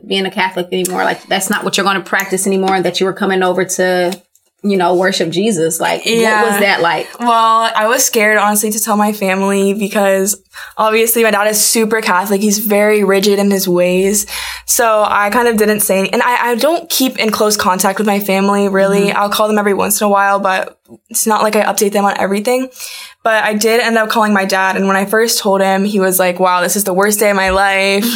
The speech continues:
Speaker 1: <laughs>
Speaker 2: You know, saying all this stuff, like, "You need to talk to the priest. You need to talk to the priest." And, but then I, I kept talking and I, the Holy Spirit was filling me and I was telling him everything, telling him my testimony, telling him about deliverance, telling him about the scripture, about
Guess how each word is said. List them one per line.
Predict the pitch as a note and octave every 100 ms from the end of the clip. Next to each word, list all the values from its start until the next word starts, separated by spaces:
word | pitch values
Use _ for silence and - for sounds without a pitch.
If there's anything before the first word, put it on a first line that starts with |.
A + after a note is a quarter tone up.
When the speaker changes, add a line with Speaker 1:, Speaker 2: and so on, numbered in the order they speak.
| -
Speaker 1:
<laughs> | D4 A3 - -
Speaker 2:
You | A3+
know, | A3 G#3 G3+ G3+ G3 -
saying | B3 A3+ G#3+
all | G3+
this | G3 G3
stuff, | G#3
like, | G3+ G3+
"You | C4
need | A#3+
to | G#3
talk | G#3+
to | G#3
the | -
priest. | - A3+ G#3+
You | A3+
need | A#3
to | A3
talk | G3+
to | G#3+
the | G#3
priest." | A#3+ A#3+ A#3+ A#3+ - - - - - - -
And, | A3 G#3+ G#3 G#3 A3
but | A3
then | B3 D4 D#4 - -
I, | G#3+ G3+ G3
I | G3
kept | B3 C4
talking | A#3 G3+ G#3 F#3+ F#3+
and | F#3+
I, | G3+
the | G3 G3+
Holy | A3 B3+
Spirit | B3+ - A3
was | G#3+
filling | A3 G#3+ G3+
me | G3
and | G#3 F#3+
I |
was | G3 F#3+ - - -
telling | C4+ C#4
him | C#4
everything, | A3+ G#3+ G#3+ A3 G#3
telling | B3 B3+
him | A#3+
my | G#3
testimony, | A3 G#3 G#3+ G3+
telling | G3+ G3+
him | A3
about | G3+ F#3
deliverance, | F#3+ G3 G#3 G#3 G3+ G3+ G3+
telling | G#3 F#3+
him |
about | F#3+ F#3
the | F#3
scripture, | - - G#3 G3 - G3
about | F3+ F#3+ F3+ F3